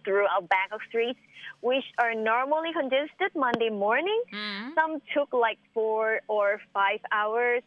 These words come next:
Speaker 1: from home to office.
Speaker 2: Whoa.
Speaker 1: That was crazy.
Speaker 2: Mm.
Speaker 1: Importantly, this weekend, Meteorological Department of Thailand has warned that monsoons will be stronger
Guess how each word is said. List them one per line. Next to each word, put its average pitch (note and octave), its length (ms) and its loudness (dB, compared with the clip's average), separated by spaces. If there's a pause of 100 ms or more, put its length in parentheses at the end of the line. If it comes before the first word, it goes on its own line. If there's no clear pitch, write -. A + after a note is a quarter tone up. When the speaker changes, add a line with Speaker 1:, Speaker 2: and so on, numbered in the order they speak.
(140)
Speaker 1:
from G#3 180 -8
home G3+ 400 -2
to A3 100 -10
office. G#3+ 500 -2 (120)
Speaker 2:
Whoa. E3+ 500 -4 (300)
Speaker 1:
That G#3 140 -4
was F#3+ 240 -2 (260)
crazy. F#3 480 0 (140)
Speaker 2:
Mm. A3+ 220 0
Speaker 1:
Importantly, D#4+ 640 0 (120)
this D4 240 0
weekend, C4+ 540 0
Meteorological C4 1500 0
Department G3+ 520 -2
of G3 180 2 (260)
Thailand G#3 440 2 (240)
has G#3+ 140 4 (100)
warned G3+ 560 2
that G#3 260 2
monsoons G3+ 520 -4 (120)
will G3+ 220 2
be F#3+ 260 -4 (120)
stronger A#3 680 2